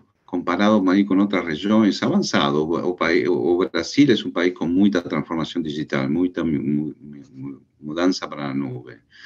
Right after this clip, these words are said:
Entonces, no acho que es una cosa de América Latina, es una cosa de transformación de empresas. Y vos sabe que cuanto mayor esa empresa, más difícil la transformación, ¿cierto?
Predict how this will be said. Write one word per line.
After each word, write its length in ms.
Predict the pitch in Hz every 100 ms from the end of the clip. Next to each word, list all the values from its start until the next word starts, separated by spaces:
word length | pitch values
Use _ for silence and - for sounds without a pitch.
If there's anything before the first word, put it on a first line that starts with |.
| - - - _ -
Entonces, 280 | 104 135
no 60 | 165
acho 220 | 175 170
que 80 | 135
es 120 | 127
una 120 | 113
cosa 220 | 113 110 104
de 40 |
América 280 | 92 92 90
Latina, 400 | 80 - 87 107
es 80 | 113
una 160 | 95 87
cosa 360 | 98 98 95
de 220 | 80 80 76
transformación 840 | 92 90 - 90 85 - - 95
de 80 | 85
empresas. 720 | 78 80 - 127 127 - _ _ _ - - _ _ _
Y 520 | 92 92 90 90 85
vos 280 | 85 104 -
sabe 240 | 120 135 110
que 80 |
cuanto 300 | - 98 101
mayor 400 | 101 101 123 143
esa 180 | 135 131
empresa, 540 | 101 104 120 127 139 98
más 240 | 101 110
difícil 400 | 101 104 101 92
la 80 | 85
transformación, 800 | 82 78 85 101 - 85 65 65
¿cierto? 480 | - 95 90 -